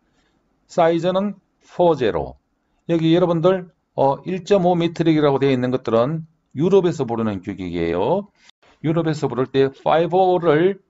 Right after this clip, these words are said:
일이라고 하고, 언어, 굵어지는 것들을 이제 숫자를 더하게 되는 것들을 볼 수 있는데, 보시면은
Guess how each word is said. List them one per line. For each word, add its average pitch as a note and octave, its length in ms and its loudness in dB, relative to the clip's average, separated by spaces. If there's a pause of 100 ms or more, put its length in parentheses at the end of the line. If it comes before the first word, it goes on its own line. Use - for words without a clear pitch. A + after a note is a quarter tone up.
(460)
일이라고 D#3 460 0
하고, A2 680 -2 (480)
언어, F#2+ 340 -2
굵어지는 D#3+ 440 -2
것들을 C3 440 -4 (720)
이제 G2+ 300 -6 (240)
숫자를 C#3+ 400 -2
더하게 A#2 340 0
되는 G#2+ 140 -4
것들을 G#2 200 -6
볼 A2 120 -4
수 G#2+ 100 -10
있는데, A2+ 400 -4
보시면은 D#3+ 640 -2